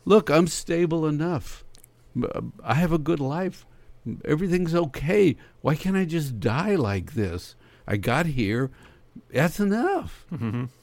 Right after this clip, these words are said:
Speaker 1: Why do I have to keep growing?"
Speaker 2: Well, I, my first response to that individual would be saying, "Well, in some ways, you're already dead." <laughs> 'Cause if you're essentially saying, "What's, what's the point of trying to
Speaker 1: Ugh.
Speaker 2: continue to improve or grow?"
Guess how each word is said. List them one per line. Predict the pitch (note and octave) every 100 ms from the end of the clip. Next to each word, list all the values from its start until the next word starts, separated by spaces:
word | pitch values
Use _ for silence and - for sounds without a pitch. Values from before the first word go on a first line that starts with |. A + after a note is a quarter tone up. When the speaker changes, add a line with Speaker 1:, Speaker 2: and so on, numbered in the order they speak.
| _ _
Speaker 1:
Why | B2+ E3+
do | F#3+
I | F#3
have | F3+ D#3
to | D3+
keep | - D#3 - F#2 F#2+
growing?" | A#2+ A#2+ D3 E3 C3 G2+ D#2 E2 F2 F2 - - - -
Speaker 2:
Well, | D3 C#3+ C#3 C3+
I, | C3+ C3+
my | C#3 C#3+ C3 B2
first | F#3 E3+
response | C#3+ - B2+ -
to | A2+
that | B2 C3+ -
individual | C3 A2+ G#2 A2+ A#2+ A2+
would | G#2+
be |
saying, | A2 B2 A2 G#2 G#2+
"Well, | C3 F3 F3+ B2+
in | - C3
some | A#2+ F3 F3+
ways, | C3 B2 A2
you're | C3 B2+
already | C3+ B2 B2+ A#2+
dead." | G2+ F#2 B2 B2+ _ -
<laughs> | - A4 G#4 G#4 E4+ F4 - - - - - - -
'Cause | - D#3+
if | D#3+
you're | D#3 D#3
essentially | E3 F3 D3+
saying, | A2+ D#3+ D#3 C#3 C3
"What's, | D#3 -
what's | - D#3 -
the | -
point | - E3 D3+
of | C3 A#2+
trying | A2 D3+ C#3 C3+ B2+
to | B2+ A#2 A2
Speaker 1:
Ugh. | A2
Speaker 2:
continue | G#2 - C#3 B2+
to | B2
improve | A2+ C#3 B2
or | G#2+
grow?" | D#3